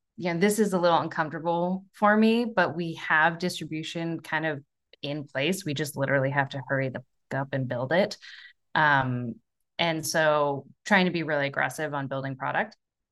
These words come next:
Um, so right now I'm hosting worldwide meetups for All In for episode one twenty, one fifty. We do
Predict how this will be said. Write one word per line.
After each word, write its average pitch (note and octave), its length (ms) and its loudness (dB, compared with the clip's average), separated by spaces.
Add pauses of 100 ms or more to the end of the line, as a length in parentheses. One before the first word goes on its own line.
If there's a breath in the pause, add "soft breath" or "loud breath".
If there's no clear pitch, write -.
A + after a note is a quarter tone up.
(160)
Um, D3+ 640 2
so G3 140 0
right F#3+ 220 6
now F3+ 280 6
I'm D#3 420 2 (120)
hosting D#3 800 -6 (140)
worldwide D3+ 560 2
meetups C#3+ 540 -4 (240)
for D3+ 280 2
All C#3 240 -2
In C#3 400 -4 (140)
for C#3+ 200 0
episode D3 380 0
one C#3+ 160 -4
twenty, C#3 480 -8
one F3+ 240 2
fifty. E3 640 -4
We E3+ 160 -2
do E3+ 580 0